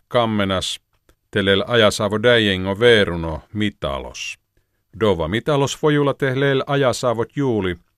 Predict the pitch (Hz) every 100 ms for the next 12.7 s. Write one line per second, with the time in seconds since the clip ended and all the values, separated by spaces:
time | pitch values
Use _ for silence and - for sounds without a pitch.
0 | _ _ _ 101 98 87 95 85 - 107
1 | 92 78 73 - 139 120 95 - 135 110
2 | - 101 _ _ _ _ _ _ _ -
3 | 110 98 95 95 98 92 95 90 - 135
4 | 135 127 - 151 156 123 104 104 - 120
5 | 104 101 90 98 101 98 90 107 110 90
6 | 92 - 143 151 123 127 - 135 120 92
7 | 87 - - 151 131 85 71 78 - -
8 | 98 90 - - 104 85 73 69 _ _
9 | _ _ _ _ _ _ _ _ _ -
10 | 117 107 104 - 110 104 _ - 120 151
11 | 143 117 98 92 85 _ _ _ _ -
12 | 110 127 117 104 104 - 98